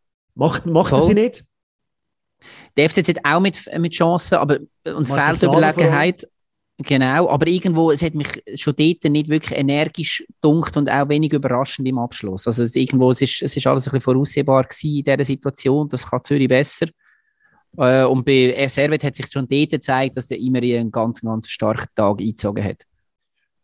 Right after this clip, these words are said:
Speaker 1: Genau, es hat dann aber wie so noch die individuelle Klasse gebraucht und ich meine, als das muss man sie einfach betiteln. Äh, der Gonja in der vierunddreißigsten Minute leider, äh, zum Stefanovic und der schaut, bevor er den Pass überkommt, schaut er schon, wo stehen die anderen Leute,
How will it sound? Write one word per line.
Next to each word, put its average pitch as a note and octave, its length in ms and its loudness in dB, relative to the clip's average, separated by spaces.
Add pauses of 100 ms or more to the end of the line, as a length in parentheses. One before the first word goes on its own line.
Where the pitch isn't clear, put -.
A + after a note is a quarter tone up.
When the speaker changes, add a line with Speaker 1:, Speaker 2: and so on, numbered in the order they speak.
(140)
Speaker 1:
Genau, D#3 240 -2
es A#2+ 120 -4
hat G3+ 220 2
dann F3 100 6
aber E3 220 2
wie G3 80 0
so F3+ 200 0
noch D#3 140 -2
die E3 260 -8
individuelle D#3+ 640 -2
Klasse D3+ 420 -4
gebraucht F3 320 -6
und C3+ 140 -8
ich C3 80 -12
meine, C3 240 -4
als B2+ 100 0
das C3+ 220 -4
muss C3+ 160 -10
man B2+ 80 -8
sie A#2 180 -8
einfach A#2+ 240 -6
betiteln. D3 720 0
Äh, B2+ 340 4
der B2+ 220 4
Gonja D3 520 2
in C3+ 100 -2
der B2+ 100 -10
vierunddreißigsten C#3+ 800 -8
Minute C3 320 -8 (300)
leider, C3 600 2
äh, C3 300 2
zum B2 360 -2
Stefanovic D3+ 680 -4 (240)
und C#3 200 -6
der F3 140 4
schaut, F#3 460 2
bevor D#3+ 300 -2
er D#3+ 80 -2
den D3 160 -8
Pass D#3 340 -2
überkommt, C3+ 580 -2
schaut E3 260 2
er C#3 200 0
schon, D3+ 240 -2
wo D3+ 140 2
stehen C#3+ 400 -2
die C#3+ 100 0
anderen C3 440 0
Leute, A3+ 300 0